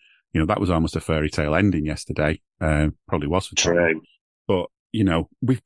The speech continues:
Speaker 1: we've gotta use it. We've got to use it. This, this team this season, there's so much more confidence in this team. And last season, we were all scratching our heads why it was going wrong. Um, we talked about tiredness and we talked about, you know, we, there was even talk of Klopp lost the dressing room, all this kind of stuff. They weren't playing for him.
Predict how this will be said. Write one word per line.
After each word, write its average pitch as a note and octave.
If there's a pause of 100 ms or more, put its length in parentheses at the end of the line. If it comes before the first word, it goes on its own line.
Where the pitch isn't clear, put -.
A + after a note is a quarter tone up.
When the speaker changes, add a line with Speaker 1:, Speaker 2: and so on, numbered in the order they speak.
Speaker 1:
we've D3+
gotta B2+
use C#3
it. G2+
We've G#2
got C#3+
to -
use F#2
it. G2
This, C#3
this F#3
team F3+
this G#2
season, G#2+
there's F#2+
so -
much A#2+
more G#2
confidence F#2+
in F2
this F2
team. F#2+
And F#2+
last A#2+
season, A2 (640)
we C3
were A2+
all A#2
scratching G2+
our F#2
heads F2
why E2+
it E2+
was -
going E2+
wrong. D#2+ (500)
Um, E2
we F2
talked -
about -
tiredness F#2+
and D#2+
we D#2+
talked -
about, - (140)
you F#2+
know, D#2
we, E2+ (520)
there A#2
was G#2
even B2
talk F2+
of -
Klopp -
lost E2+
the E2
dressing D#2+
room, D#2+
all G2
this F2
kind D#2
of E2+
stuff. -
They -
weren't F2+
playing D#2+
for E2
him. D#2+